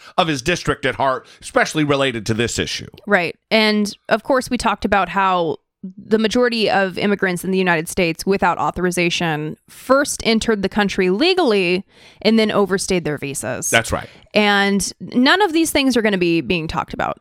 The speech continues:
Speaker 2: It's gonna be the same thing that you keep hearing, even though
Speaker 1: M S thirteen.
Speaker 2: Right, even though illegal boarding crossing,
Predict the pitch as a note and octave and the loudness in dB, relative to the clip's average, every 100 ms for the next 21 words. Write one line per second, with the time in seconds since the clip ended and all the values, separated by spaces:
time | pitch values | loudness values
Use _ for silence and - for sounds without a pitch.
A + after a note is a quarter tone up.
0 | - G3 - G#3+ G3+ F#3+ F#3 A3+ A#3 B3 | -2 -2 0 0 0 -2 0 2 2 2
1 | A#3+ A#3 G3 A3+ B3+ - G3 F3+ E3+ - | 0 0 -2 -2 -4 -2 -2 0 -2 -2
2 | G3 G3+ F#3+ D3+ F3 F3 - F3+ F3+ - | 0 2 4 4 4 0 0 -2 -2 -2
3 | D#3+ D3 C#3+ C#3 G#3+ F#3+ A3+ A3+ A3+ G3 | 0 2 2 2 2 2 0 2 2 2
4 | G3+ G#3+ A3+ A#3 A3+ A#3 A#3 A#3 A3 A3 | 2 2 2 2 0 0 0 0 0 -2
5 | A3+ G#3 | -2 -2